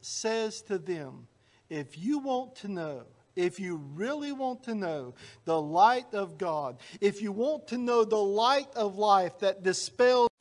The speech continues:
the darkness of sin, that brings hope and pardon and peace and future glory into your life, then you'll need to be following me, to be walking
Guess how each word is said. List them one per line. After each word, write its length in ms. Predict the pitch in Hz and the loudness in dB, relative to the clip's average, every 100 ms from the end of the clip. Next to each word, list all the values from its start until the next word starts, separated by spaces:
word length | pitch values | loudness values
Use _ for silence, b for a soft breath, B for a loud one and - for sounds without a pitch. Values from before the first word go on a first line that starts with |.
| - | -4
the 120 | 202 185 | 0 0
darkness 760 | 147 202 254 262 233 226 208 | 2 4 6 4 0 -4 -2
of 180 | 220 180 | -2 -2
sin, 500 | - 240 208 175 165 B B 196 | -4 -2 -2 -2 -6 B B 2
that 240 | 226 226 | 2 2
brings 360 | 233 233 214 - | 0 0 -2 -6
hope 540 | - 285 277 220 - | 6 10 10 8 0
and 280 | 190 196 175 | -2 -2 -4
pardon 580 | - 269 294 262 202 175 B B | 2 8 8 8 0 -4 B B
and 500 | 220 214 202 202 - | 2 2 2 -6 -10
peace 520 | - 302 277 151 - - B B | 0 2 2 -2 -6 -10 B B
and 280 | 214 208 - | 2 2 2
future 500 | 269 320 - 262 240 | 4 4 4 -2 -2
glory 500 | 214 262 233 196 170 B B | 2 4 6 4 0 B B
into 520 | 262 339 349 349 294 | 0 2 0 -2 -4
your 220 | 269 262 | 0 2
life, 320 | 247 226 185 - B B | 6 6 4 -2 B B
then 240 | 165 190 196 | -2 0 0
you'll 300 | 254 269 262 | -2 -2 -2
need 500 | 254 247 202 156 131 | -4 -4 -6 -8 -8
to 100 | 165 | -6
be 240 | 190 180 | -4 -4
following 880 | - - 226 220 190 156 147 131 123 _ | -8 0 4 4 4 -6 -10 -12 -16 _
me, 560 | 180 160 160 151 120 110 _ _ _ _ _ - | -10 -8 -6 -8 -14 -20 _ _ _ _ _ -2
to 120 | 208 | -2
be 200 | 190 190 | 0 -4
walking 680 | 185 202 214 208 190 180 | 0 2 2 0 -6 -6